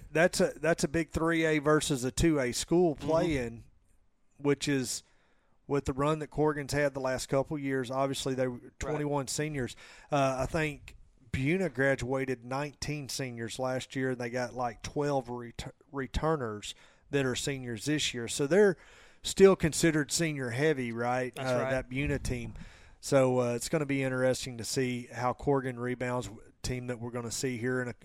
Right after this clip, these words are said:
Speaker 2: Yeah, we'll get
Speaker 1: four
Speaker 2: to see
Speaker 1: weeks,
Speaker 2: them.
Speaker 1: five
Speaker 2: Yeah,
Speaker 1: weeks.
Speaker 2: yeah, exactly.
Speaker 1: So, uh, they'll be here. I think they're right here right before we get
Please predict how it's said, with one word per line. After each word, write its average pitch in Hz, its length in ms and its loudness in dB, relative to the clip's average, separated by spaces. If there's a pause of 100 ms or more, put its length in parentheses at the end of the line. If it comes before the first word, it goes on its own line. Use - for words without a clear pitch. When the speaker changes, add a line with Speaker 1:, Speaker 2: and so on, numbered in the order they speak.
Speaker 2:
Yeah, 156 140 -2
we'll 175 200 4
get 175 160 2
Speaker 1:
four 151 140 8
Speaker 2:
to 139 60 6
see 131 60 4
Speaker 1:
weeks, 156 160 6
Speaker 2:
them. 175 120 4
Speaker 1:
five 139 200 2
Speaker 2:
Yeah, 139 160 8
Speaker 1:
weeks. 143 280 0
Speaker 2:
yeah, 147 160 0
exactly. 127 420 -6
Speaker 1:
So, 117 460 0 (460)
uh, 120 340 2
they'll 131 140 0
be 127 200 -4
here. 127 220 0
I 123 40 0
think 127 240 -6
they're 123 100 -4
right 120 300 -6
here 127 260 -2
right 127 360 -2
before 127 320 -2
we 123 120 -4
get 117 160 -8